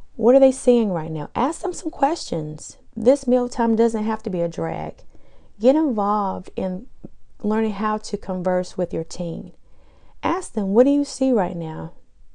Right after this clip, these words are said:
Do you know that it's even time to eat?" 'Cause a lot of times the kids are just, like, in their zone. They may just be sitting down, still playing their game and not noticing, "Oh, okay.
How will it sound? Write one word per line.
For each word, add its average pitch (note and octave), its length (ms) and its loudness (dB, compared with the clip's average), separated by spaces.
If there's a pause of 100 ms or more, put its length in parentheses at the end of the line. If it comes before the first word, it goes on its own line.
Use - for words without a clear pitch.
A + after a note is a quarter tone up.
(680)
Do F#3+ 140 -2
you G#3 140 2
know F#3+ 480 2
that A3 160 2
it's G#3+ 160 0 (100)
even G3+ 260 -2
time G3 440 -4
to - 160 -8
eat?" A#3+ 240 -2 (240)
'Cause G#3+ 100 0
a A3 80 4
lot F#4+ 180 2
of G4+ 60 0
times D#4 300 0
the - 60 -18
kids E4 320 -4
are C#4 40 0
just, C4+ 340 0
like, A#3+ 220 0
in G#3+ 200 0
their G#3 180 0
zone. F3 440 -4 (500)
They B3+ 100 6
may C4+ 160 8
just C4 200 2
be A#3+ 140 0
sitting A#3+ 400 8
down, A3 340 0
still G#3 280 0
playing G3 260 -4
their G3 120 -2
game F3+ 340 0
and E3 100 0
not F3 180 -2
noticing, E3+ 400 -2
"Oh, C4+ 200 2
okay. G#3+ 400 0